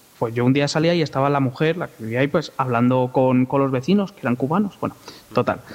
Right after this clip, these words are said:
están hablando y la mujer me contó, "Sí, sí, nos estamos preparando tal y cual porque a las cuatro o a las cinco de la mañana salimos hacia Manhattan, que vamos a hacer cola en unas tiendas, que tal y que cual". Ah.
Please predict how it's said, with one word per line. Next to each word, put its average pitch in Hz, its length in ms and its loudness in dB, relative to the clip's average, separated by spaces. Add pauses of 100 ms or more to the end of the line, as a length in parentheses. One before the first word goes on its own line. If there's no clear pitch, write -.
(120)
están 151 240 0
hablando 190 420 2 (220)
y 147 60 0
la 135 60 4
mujer 131 200 2
me 147 100 2
contó, 131 260 0
"Sí, 220 140 0
sí, 226 200 2
nos 175 100 4
estamos 208 260 0
preparando 214 400 2
tal 202 160 0
y 175 60 2
cual 220 260 2 (380)
porque 160 1000 2
a 156 100 2
las 151 220 0
cuatro 220 480 2
o 220 40 2
a 214 40 2
las 208 100 -2
cinco 214 240 2
de 196 40 2
la 196 40 0
mañana 220 400 2
salimos 190 380 2
hacia 202 160 0
Manhattan, 202 560 2
que 180 80 -2
vamos 190 160 0
a - 20 -4
hacer 180 200 -2
cola 190 180 2
en 185 80 2
unas 170 220 0
tiendas, 208 340 2
que 143 100 -4
tal 135 160 -4
y 143 40 -2
que - 100 -16
cual". - 180 -10 (920)
Ah. - 200 -4